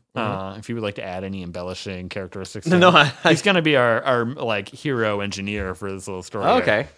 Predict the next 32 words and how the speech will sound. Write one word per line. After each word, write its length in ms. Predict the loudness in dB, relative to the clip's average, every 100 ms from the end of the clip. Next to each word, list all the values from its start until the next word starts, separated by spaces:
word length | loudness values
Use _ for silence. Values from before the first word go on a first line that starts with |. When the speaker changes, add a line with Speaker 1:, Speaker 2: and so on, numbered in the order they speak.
| _ _
Speaker 2:
So 300 | -2 -2 -2
I 40 | -4
don't 100 | -2
know 80 | -4
if 80 |
you 100 | -4
wanted 180 | -6 -8
to 20 | -8
assume 160 | -8
that 140 | -6 -6
he 60 |
had 100 | -6
a 40 | 0
pet, 240 | 0 0
had 160 | -4 -6
a 60 |
family. 560 | -4 -2 -2 -2 -4 -4
Speaker 1:
A 60 | -4
pet 200 | -4 0
bird, 220 | -2 0
probably. 440 | -2 -4 -6 -8 -4
Speaker 2:
Pet 200 | -4 -2
bird. 420 | -2 0 -2 -6 -16 _
Speaker 1:
Stavian 380 | -4 -2 0 -2
Zavian. 380 | -4 -4 -10 -14
Speaker 2:
<laughs> 140 | _ -2
Stavian 680 | -2 4 4 6 6 6 4
Zavian. 800 | 4 4 4 4 4 2 2 -6 -10 _ _ _
<laughs> 540 | -12 -6 -8 _ -8 -8 _ _ _ _ 4 4 2 -4 -4 -4 -8 _ 0
Yes. 320 | 0 -2 -12 0
<laughs> 1800 | 2 2 2 0 2 0 2 0 0 -2 -2 -4 -8 -8 -10 -10 -12 -14
So 500 | 2 6 8 6 2